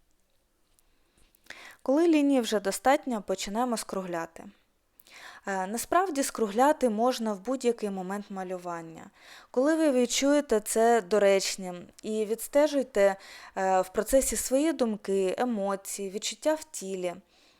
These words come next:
що змінюється на кожному етапі малювання. Головне в цьому процесі — це ваш намір. Намір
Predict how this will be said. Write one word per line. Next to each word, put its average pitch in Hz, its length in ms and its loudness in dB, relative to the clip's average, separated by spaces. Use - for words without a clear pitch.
що 294 180 0
змінюється 220 600 -2
на 190 120 -6
кожному 196 480 -4
етапі 185 380 -4
малювання. 175 720 -10
Головне 226 800 0
в - 100 -16
цьому 202 320 -2
процесі — 254 600 0
це - 260 -4
ваш 214 420 -2
намір. 180 480 -6
Намір 285 480 2